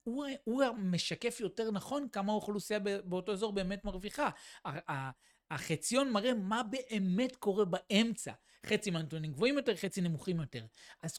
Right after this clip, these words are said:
כל הזמן משקרים לנו על זה, במיוחד שמש-, שמדברים על שכר, השקעות נדל"ן ושינויים,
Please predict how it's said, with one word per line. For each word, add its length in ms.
כל 280
הזמן 460
משקרים 760
לנו 280
על 80
זה, 180
במיוחד 480
שמש-, 260
שמדברים 460
על 60
שכר, 540
השקעות 420
נדל"ן 420
ושינויים, 580